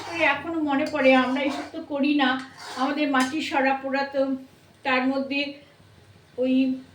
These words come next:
পিঠে হতো। আর ওই যে মটরশুঁটি আছে, মটরশুঁটির যে শাক, কালাই শাক বলে, ছোট কলাই বলে না, যে খেসারি শাক বা, আহ, অন্য কোনো শাক না,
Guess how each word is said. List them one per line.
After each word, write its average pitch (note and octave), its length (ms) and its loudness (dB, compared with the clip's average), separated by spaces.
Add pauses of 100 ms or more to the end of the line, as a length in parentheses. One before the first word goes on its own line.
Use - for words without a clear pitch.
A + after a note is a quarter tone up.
(420)
পিঠে D4+ 320 0 (100)
হতো। F4+ 260 0 (960)
আর B3 120 4 (680)
ওই B3 200 0
যে D#4+ 60 -4 (160)
মটরশুঁটি D#4+ 560 -4 (120)
আছে, F#4+ 180 -4 (340)
মটরশুঁটির D#4+ 720 -6
যে D#4+ 100 2 (140)
শাক, D4+ 260 0 (1400)
কালাই C4 340 4
শাক C#4 160 2 (120)
বলে, C4+ 180 2 (640)
ছোট D#4+ 220 -6
কলাই D4 280 2 (120)
বলে A3+ 180 0 (100)
না, C4 60 0 (160)
যে C4 60 6 (140)
খেসারি C4 380 -2 (100)
শাক B3+ 180 2 (100)
বা, A#3+ 120 2
আহ, A3+ 840 -8 (120)
অন্য B3+ 120 2 (120)
কোনো B3 140 -4 (120)
শাক A3+ 160 -2 (100)
না, C4 80 -2